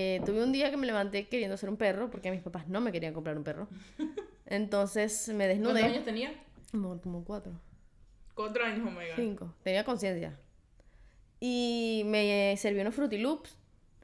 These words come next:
Speaker 1: Me serví unos, un, como un, otro de lechita, ¿sabes? Como tenía mi comida de perro.
Speaker 2: <laughs>
Speaker 1: Y
Speaker 2: Tenía mi comida de perro.
Speaker 1: y me puse mis, este, mis periódicos, pasé pipí, eventualmente. Este, no tenía collar,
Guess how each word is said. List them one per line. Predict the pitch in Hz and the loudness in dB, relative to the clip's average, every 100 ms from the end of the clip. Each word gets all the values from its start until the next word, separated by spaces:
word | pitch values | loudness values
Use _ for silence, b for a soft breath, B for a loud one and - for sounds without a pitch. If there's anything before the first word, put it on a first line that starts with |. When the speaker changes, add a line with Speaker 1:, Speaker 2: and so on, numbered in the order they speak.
| b b b b | b b b b
Speaker 1:
Me | 208 196 | -4 0
serví | 196 190 | 0 0
unos, | 190 202 226 226 214 - | 0 0 0 0 -2 -4
un, | 202 202 | -4 -4
como | 202 190 | -2 -2
un, | 185 190 - | -2 -6 -8
otro | - 196 202 | -6 0 2
de | 214 202 | 2 2
lechita, | 180 170 233 240 190 | 0 -2 -4 -2 0
¿sabes? | 247 208 | 0 0
Como | 175 | -2
tenía | 170 160 160 | -2 -4 -4
mi | 190 | -4
comida | 214 165 190 | -6 -4 -4
de | |
perro. | 202 185 139 - _ b b b b | -4 -8 -10 -16 _ b b b b
Speaker 2:
<laughs> | 254 254 - - | -4 -6 -12 0
Speaker 1:
Y | 240 233 370 277 | 4 6 6 4
Speaker 2:
Tenía | 269 233 262 277 | 2 4 4 2
mi | |
comida | 381 180 196 | -2 -4 -4
de | - | -2
perro. | 190 202 196 - | -2 -2 -4 0
Speaker 1:
y | 285 | 4
me | 226 214 | 6 6
puse | 208 214 | 2 -2
mis, | 233 240 214 190 185 175 - - - - - - | 0 0 -2 -2 -6 -8 -12 -18 -20 -20 -20 -10
este, | - 165 - 180 175 170 170 - 175 170 - - - - - - - - - | -8 -8 -8 -4 -2 -2 -4 -8 -12 -18 -20 -20 -20 -20 -20 -20 -20 -20 -12
mis | 214 214 | -6 -2
periódicos, | 196 185 190 240 277 | 0 4 4 2 -2
pasé | 226 190 | -6 -2
pipí, | 185 190 277 - | -2 -4 -8 -8
eventualmente. | 202 185 175 170 233 302 302 - b b b b | -10 -6 -4 -4 -4 -6 -8 -18 b b b b
Este, | - 202 - 226 | -2 -2 0 0
no | 214 214 214 | 0 0 0
tenía | 226 233 240 247 247 247 | 0 0 0 0 0 0
collar, | 196 190 208 330 | 0 4 2 2